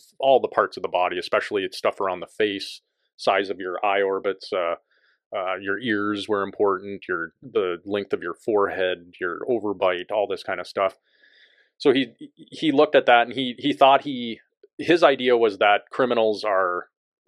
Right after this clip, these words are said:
less evolved than everyone else. He was a, you know, Darwin was big at this time, just coming out, the hottest thing, you know, around, and everyone wanted to, uh, use his ideas, right? And so he, his idea was that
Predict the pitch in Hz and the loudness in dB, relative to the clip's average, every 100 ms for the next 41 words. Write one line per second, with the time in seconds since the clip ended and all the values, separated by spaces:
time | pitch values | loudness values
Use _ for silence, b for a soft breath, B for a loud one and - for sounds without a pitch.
0 | - 113 113 - 110 95 90 90 87 87 | -12 4 4 4 0 2 2 -2 -8 -6
1 | 85 - - - 104 92 90 85 _ - | -8 -8 -8 -8 -8 -4 -4 -6 _ -20
2 | - - 127 110 87 92 110 110 104 95 | -20 -20 -14 -8 -2 4 6 4 0 -2
3 | 101 95 92 95 - 92 90 90 - _ | -2 -2 0 -2 0 0 0 -2 -10 _
4 | _ _ _ _ _ _ - 107 - 117 | _ _ _ _ _ _ -2 0 2 -2
5 | 104 92 90 - 92 98 92 - 95 87 | 0 -2 -2 -4 -2 -2 -4 -4 -4 -6
6 | - _ 92 87 87 90 90 87 90 _ | -16 _ -10 -8 -4 -2 -2 -6 -10 _
7 | _ _ _ _ _ 110 104 113 107 101 | _ _ _ _ _ -2 0 2 0 0
8 | 101 95 104 92 85 - _ _ _ _ | -2 0 -2 0 -2 -8 _ _ _ _
9 | _ _ _ _ 110 90 87 - _ 120 | _ _ _ _ -2 -2 -2 -8 _ -6
10 | 113 104 113 95 92 90 95 90 95 - | -4 0 -2 0 -2 -2 -8 -8 -8 -6
11 | 95 107 _ _ _ _ _ _ _ _ | -6 -6 _ _ _ _ _ _ _ _
12 | _ _ 110 - 113 107 127 123 123 - | _ _ -10 2 2 2 -4 -8 -6 0
13 | 147 131 120 110 101 95 98 92 | 4 4 4 2 2 0 0 0